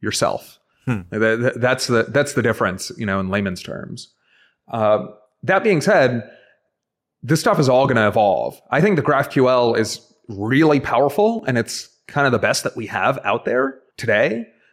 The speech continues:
Speaker 1: But if in the future some genius somewhere comes up with some new querying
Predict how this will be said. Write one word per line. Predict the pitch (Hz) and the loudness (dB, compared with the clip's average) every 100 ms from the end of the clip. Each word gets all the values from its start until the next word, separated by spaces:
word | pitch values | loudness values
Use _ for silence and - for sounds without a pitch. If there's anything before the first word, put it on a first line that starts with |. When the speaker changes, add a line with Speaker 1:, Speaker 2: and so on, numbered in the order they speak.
| _ | _
Speaker 1:
But | 170 175 | -2 2
if | 185 | 2
in | 226 | 2
the | 196 | 0
future | - 254 208 143 147 | 2 0 2 2 2
some | 139 143 156 | 2 0 0
genius | 127 127 160 107 | 2 2 2 0
somewhere | 127 117 113 117 | -2 0 0 -2
comes | - 117 131 | -4 -2 0
up | 135 113 | 0 0
with | 101 | -2
some | - 127 120 107 | -2 -4 -2 -2
new | 110 131 127 120 | 2 4 2 2
querying | - 131 131 110 101 101 95 | 0 2 2 0 -2 -6 -8